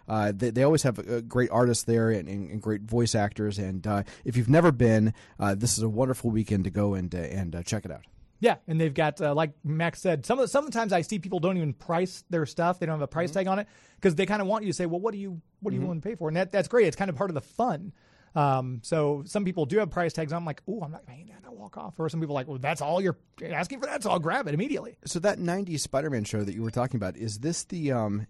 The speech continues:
Speaker 1: is this the, uh, uh, co-, sort of computer-generated looking one?
Speaker 2: It's
Speaker 1: I
Speaker 2: the one
Speaker 1: think
Speaker 2: you played the theme song for. Um,
Speaker 1: Okay.
Speaker 2: not the computer-generated
Speaker 1: Oh,
Speaker 2: one. It was,
Speaker 1: okay.
Speaker 2: it was actually
Speaker 1: The one
Speaker 2: animation.
Speaker 1: with, uh, Joe Perry. Okay.
Speaker 2: Yeah, yeah, yeah.
Speaker 1: Got it,
Speaker 2: So
Speaker 1: got it.
Speaker 2: that's,
Speaker 1: Okay.
Speaker 2: uh, yeah, that one, uh, I think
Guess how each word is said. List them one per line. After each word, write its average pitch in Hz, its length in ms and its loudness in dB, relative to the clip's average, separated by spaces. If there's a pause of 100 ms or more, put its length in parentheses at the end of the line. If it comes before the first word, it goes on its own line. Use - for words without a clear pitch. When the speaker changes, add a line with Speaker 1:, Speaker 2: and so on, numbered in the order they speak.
Speaker 1:
is 104 240 -8
this 143 280 -4
the, 120 340 -2
uh, 98 60 -2
uh, 92 640 -8 (140)
co-, 131 100 -2
sort 151 200 -4
of 117 80 -10
computer-generated 156 960 2
looking 170 340 -2
one? 180 300 -2 (300)
Speaker 2:
It's - 0 -
Speaker 1:
I 202 60 -2
Speaker 2:
the 135 80 2
one 240 80 6
Speaker 1:
think - 40 -2
Speaker 2:
you 254 60 -2
played 220 180 4
the 170 60 -2
theme 254 220 -2
song 151 240 4
for. 131 380 -2
Um, 208 200 8
Speaker 1:
Okay. - 100 6
Speaker 2:
not 226 160 4
the 220 80 4
computer-generated 202 720 6
Speaker 1:
Oh, 165 40 8
Speaker 2:
one. 175 120 6
It 160 40 2
was, 156 80 2
Speaker 1:
okay. 101 80 2
Speaker 2:
it - 40 0
was 87 80 -4
actually 107 340 0
Speaker 1:
The - 60 2
one 151 160 4
Speaker 2:
animation. 143 180 2
Speaker 1:
with, 139 60 -2
uh, 127 160 4
Joe 123 220 0
Perry. 101 340 -2
Okay. 113 260 2
Speaker 2:
Yeah, 196 60 6
yeah, 196 80 2
yeah. 139 100 -2
Speaker 1:
Got 117 160 -6
it, - 60 -10
Speaker 2:
So 170 100 2
Speaker 1:
got - 20 6
it. 160 140 4
Speaker 2:
that's, - 120 -14
Speaker 1:
Okay. 165 40 2
Speaker 2:
uh, 147 140 2
yeah, 151 160 2
that 160 200 0
one, 147 300 -2 (160)
uh, 156 180 -4
I 185 120 -2
think 160 180 0